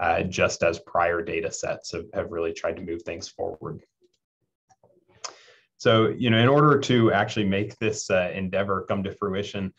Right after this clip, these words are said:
uh, this has been a, a multi-year effort that, uh, started back in twenty twenty. And I guess depending on who you asked, <laughs> uh, you know, started a little bit before that in terms of,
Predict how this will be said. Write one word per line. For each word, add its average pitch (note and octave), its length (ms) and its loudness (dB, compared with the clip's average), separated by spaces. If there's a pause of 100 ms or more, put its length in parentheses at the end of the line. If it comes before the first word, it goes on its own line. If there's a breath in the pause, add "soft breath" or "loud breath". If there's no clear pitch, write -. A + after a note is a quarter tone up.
(240 soft breath)
uh, F2+ 360 0 (200)
this G#2 460 -2
has A2+ 160 -2
been G#2 200 -2
a, F#2+ 300 0
a F#2+ 80 -4
multi-year F#2+ 720 -2
effort C3+ 420 -2 (180)
that, F2+ 380 -8
uh, F2 320 -10
started G#2 400 0
back F#2+ 320 -2
in F#2 200 -4
twenty G#2 320 -4
twenty. C3 480 -2 (280 soft breath)
And F2+ 300 -6
I F2 80 0
guess F#2+ 220 -2
depending G#2 400 -4
on G2 100 -4
who G#2+ 100 -6
you F#2+ 200 -2
asked, A2 380 -4
<laughs> - 120 -6
uh, F#2 260 -2
you F#2 120 -10
know, F2 80 -8
started G2 380 -2
a F2+ 40 -4
little F#2 180 -6
bit F#2 140 -8
before - 320 -2
that F#2 200 0
in F2+ 140 -8
terms F#2 300 -8
of, F2+ 140 -10